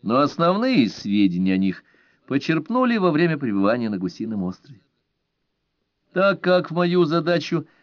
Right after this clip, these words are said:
не входит подогревать интерес уважаемого читателя сложными сюжетными ходами и загадочными умолчаниями, я считаю нужным именно сейчас дать справку о чудищах,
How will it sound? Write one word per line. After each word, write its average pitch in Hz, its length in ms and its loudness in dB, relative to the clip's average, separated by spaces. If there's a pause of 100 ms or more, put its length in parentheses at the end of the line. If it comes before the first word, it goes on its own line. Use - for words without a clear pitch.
(120)
не 151 200 0
входит 160 500 0
подогревать 110 600 2
интерес 113 560 0
уважаемого 110 600 0
читателя 113 680 -2 (240)
сложными 135 680 2
сюжетными 127 540 -4
ходами 131 540 -2 (320)
и 113 160 2
загадочными 127 680 0
умолчаниями, 127 920 -2 (580)
я 190 160 -2
считаю 151 460 0
нужным 113 560 2
именно 117 480 0
сейчас 104 540 -2
дать 90 200 -2
справку 98 600 -2
о 87 160 -2
чудищах, 139 960 -4